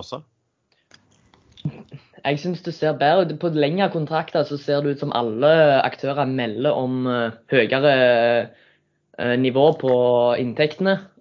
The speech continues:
Speaker 2: eh, og at, eh, der er mye tettere, ja, der er mye, markedet, der er for lite båter rett og slett til alle som trenger det. Så det ser ut som utover, eh, mot, eh, sommer og høsten at,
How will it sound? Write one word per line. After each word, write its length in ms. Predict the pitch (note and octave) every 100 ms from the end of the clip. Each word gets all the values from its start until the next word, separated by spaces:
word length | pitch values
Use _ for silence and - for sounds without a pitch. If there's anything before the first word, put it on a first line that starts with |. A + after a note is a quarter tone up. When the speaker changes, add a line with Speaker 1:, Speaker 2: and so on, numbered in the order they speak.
| -
Speaker 2:
eh, 560 | C3 C3 C3 C3 C3 B2+ -
og 180 | B2+ B2+ A#2
at, 240 | - -
eh, 320 | A#2+ A#2 A2+ - _ _ _ _ _ _ - B2 A#2+
der 160 | A#2+
er 140 | A#2+ C3
mye 220 | B2 B2 -
tettere, 480 | A2+ _ C3 C3+ B2+ A2+ A2 G#2+ G2+ E2+ C#3
ja, 140 | A#2+ A#2
der 140 | B2+
er 60 | B2+
mye, 240 | B2 B2 B2 - _ _ _ _ _ C#3+
markedet, 640 | - D#3 E3 C#3 C3 A2+ - _ _ _ - _ -
der 140 | C#3
er 80 | D3+
for 160 | D3+ D3
lite 240 | D3 D#3
båter 380 | C3 A2+ C#3 D3
rett 160 | D3
og 20 | B2+
slett 160 | A#2
til 80 | A#2
alle 300 | A2+ A#2 B2 A#2+
som 140 | A#2 A2+
trenger 320 | - D#3 E3
det. 80 | A#2 - _ _ _
Så 140 | - C3
det 100 | B2+
ser 300 | C3 C3 C3+
ut 160 | C3 C3
som 220 | A#2 A2+ _ _ _ _
utover, 540 | C3+ C3+ B2 B2+ A#2 - -
eh, 160 | A#2+ A#2+
mot, 400 | A#2+ A#2 A#2+ A#2
eh, 540 | A#2 A2+ A2+ A2 - - _ - - _ _
sommer 400 | - B2+ A#2 B2+
og 60 | B2+
høsten 400 | C#3+ D#3 E3 -
at, 240 | B2+ -